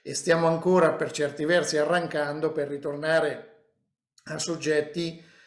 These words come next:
con il dorso realmente grigio, no? Quindi ecco, eh,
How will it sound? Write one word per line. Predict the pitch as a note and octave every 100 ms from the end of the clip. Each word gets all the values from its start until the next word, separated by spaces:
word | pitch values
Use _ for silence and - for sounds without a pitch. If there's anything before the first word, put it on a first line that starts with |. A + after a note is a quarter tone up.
| _ _
con | D#3+ E3+
il | E3+
dorso | D#3+ E3+ D#3+ E3
realmente | D3+ C#3+ C#3+ D3 C#3+ C#3+ C3+
grigio, | C#3 C3 B2 C#3 - -
no? | D3 D3 -
Quindi | D#3+ D3 D3
ecco, | C#3 - B2 - - - _
eh, | C#3+ D3 D3 D3+ D3 C#3+ - -